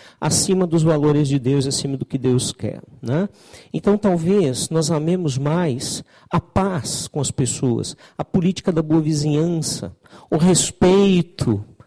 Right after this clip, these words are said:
né, e a apreciação das pessoas por nós. Porque muitas vezes também,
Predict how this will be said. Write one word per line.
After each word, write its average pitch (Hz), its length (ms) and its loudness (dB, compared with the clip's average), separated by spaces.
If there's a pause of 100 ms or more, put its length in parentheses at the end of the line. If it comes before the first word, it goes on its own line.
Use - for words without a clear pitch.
(320)
né, 147 380 0
e 156 220 2
a 156 140 2
apreciação 175 880 0
das 139 160 -2
pessoas 135 400 0
por 127 180 0
nós. 113 300 -2
Porque - 260 0
muitas 196 380 0
vezes 135 360 0
também, 131 360 -4